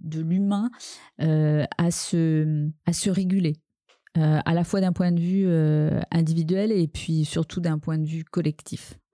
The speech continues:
Euh, et, et, euh, j'ai rien contre l'intelligence artificielle, je trouve que c'est extrêmement intéressant, mais je trouve que, euh,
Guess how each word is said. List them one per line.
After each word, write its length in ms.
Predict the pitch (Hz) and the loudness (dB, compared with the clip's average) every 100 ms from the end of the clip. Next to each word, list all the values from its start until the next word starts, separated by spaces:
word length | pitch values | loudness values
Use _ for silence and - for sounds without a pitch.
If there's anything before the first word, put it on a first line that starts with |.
| - - - - - - | -20 -20 -20 -20 -14 -6
Euh, 440 | 147 143 143 139 - - | -2 0 0 -2 -4 -2
et, 580 | 170 170 165 - 165 160 | 0 2 0 0 0 2
et, 80 | |
euh, 460 | 156 156 151 147 - - | 2 2 0 -2 -6 -4
j'ai 200 | 160 160 | 0 2
rien 220 | 160 190 | 2 2
contre 340 | 202 180 175 | 0 0 2
l'intelligence 800 | 156 156 151 156 175 160 160 170 | 2 4 2 2 0 0 0 0
artificielle, 500 | 165 - - 185 226 | -2 -6 -6 -2 -2
je 100 | 208 | -4
trouve 180 | - - | -10 -4
que 100 | 175 | -4
c'est 320 | - 160 151 - | 0 0 0 -2
extrêmement 420 | 156 - 170 156 | -6 -4 -2 -2
intéressant, 460 | 151 165 175 233 220 | 0 0 0 0 0
mais 100 | 156 | 0
je 100 | 160 | -2
trouve 360 | - 220 - | -2 -4 -4
que, 200 | 214 202 - - - - - - | -2 -2 -2 -14 -20 -20 -20 -6
euh, 340 | 170 160 156 | -2 0 0